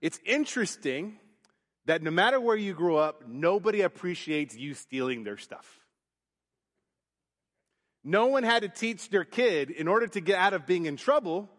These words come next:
just lie. No father or mother sat their child on their lap and said, "Look,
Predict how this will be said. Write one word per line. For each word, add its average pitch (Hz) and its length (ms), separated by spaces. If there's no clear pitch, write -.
just 311 280
lie. 330 420
No 220 460
father 214 540
or 143 40
mother 185 360
sat 196 260
their 175 100
child 196 340
on 165 60
their 147 100
lap 175 280
and 143 80
said, 147 160
"Look, 143 240